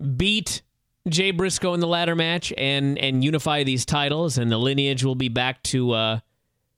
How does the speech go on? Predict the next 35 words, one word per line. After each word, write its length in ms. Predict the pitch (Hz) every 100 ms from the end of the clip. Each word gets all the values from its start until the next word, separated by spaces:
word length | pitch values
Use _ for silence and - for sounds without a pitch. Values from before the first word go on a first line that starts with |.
| _ _ -
uh, 180 | 120
the 100 | 117
lineage 400 | 127 165 165 151
will 140 | 139 151
be 140 | 143
restored, 600 | 143 123 - 151 139 143
as 140 | 143 131
they're 200 | 139 135
saying. 360 | 123 139 135 151
But 120 | 170
you 100 | 240
never 240 | 311 302
know. 380 | 269 277 196 - _ _ _ _ _ _ -
I 60 |
mean, 120 | 123
if, 140 | 135 127
if, 260 | 123 143 -
if 220 | - 135
this 200 | 220 226
were 80 | 214
W 240 | 165 185
W 320 | 170 139 143
E, 140 | 165 135
then 120 | 113
it 60 | 117
would 160 | 110
be 120 | 107 120
obvious, 600 | 170 143 85 - - - _ _ _ _ -
because 680 | 104 - 107 98 90 87 - _ _ _ _ _ _
you 100 | -
know, 200 | 80 87
Jay 440 | 120 101 98 107 113
has, 480 | 113 107 101 95 101
uh, 460 | 92 92 92 92 92
has 260 | 101 95